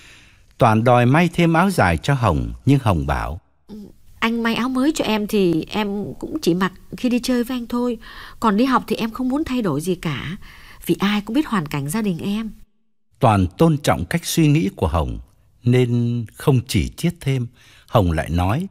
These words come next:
Speaker 2: "Ừm, anh biết không, em rất cảm động vì anh lo lắng cho em.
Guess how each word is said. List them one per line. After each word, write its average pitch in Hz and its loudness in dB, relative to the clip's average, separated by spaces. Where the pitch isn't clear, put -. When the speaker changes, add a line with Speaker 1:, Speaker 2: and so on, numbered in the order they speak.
Speaker 2:
"Ừm, 190 -8
anh 226 -4
biết 277 -2
không, 240 -4
em 214 -2
rất 330 -2
cảm 156 0
động 175 -2
vì 175 2
anh 214 -4
lo 226 -2
lắng 226 -4
cho - -6
em. 220 -6